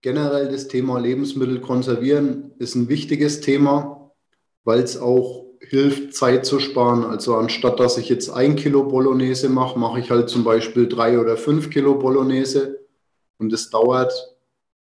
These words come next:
mehr oder weniger minimal länger.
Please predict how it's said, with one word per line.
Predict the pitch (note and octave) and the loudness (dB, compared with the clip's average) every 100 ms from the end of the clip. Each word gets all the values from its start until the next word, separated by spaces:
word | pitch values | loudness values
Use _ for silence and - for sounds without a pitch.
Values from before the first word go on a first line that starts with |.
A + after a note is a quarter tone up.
| - | -8
mehr | G#2+ A#2+ | -2 2
oder | B2 B2 A#2+ | 2 2 2
weniger | B2 B2+ B2 B2 | 2 2 0 0
minimal | C3+ C#3 C#3 B2+ B2 | 0 2 2 2 2
länger. | B2 B2 D3 D3+ - - | 2 2 2 0 -6 -16